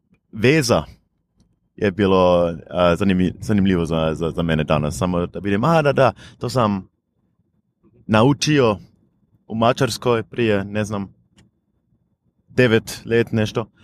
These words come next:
I sad to opet čujem, a, u Gradišću i to je, to je sve vezano jer je bila jedna zemlja. I to je ništa veliko, <laughs> znam, to je baš basično, ali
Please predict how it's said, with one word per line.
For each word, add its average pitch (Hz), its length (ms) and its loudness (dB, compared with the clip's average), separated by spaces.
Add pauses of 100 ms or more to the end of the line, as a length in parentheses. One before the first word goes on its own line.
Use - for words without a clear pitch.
(240)
I 123 440 4 (1000)
sad - 180 -2
to 147 100 0
opet 127 200 -6
čujem, 135 440 0
a, 113 400 0
u 110 40 -10
Gradišću 127 560 0
i 123 80 2
to 131 180 2
je, 127 160 2
to 127 120 0
je 120 300 0
sve 123 200 -2
vezano 110 500 0 (480)
jer 117 160 0
je 113 80 0
bila 117 340 -2 (460)
jedna 123 240 0
zemlja. 113 300 0 (420)
I 202 180 4 (560)
to 165 100 -2
je 180 60 2
ništa 196 240 2
veliko, 151 420 0 (380)
<laughs> 151 400 -2
znam, 135 360 2 (360)
to 120 120 2
je 113 140 2
baš 113 420 -2
basično, 127 440 -2 (260)
ali 139 420 2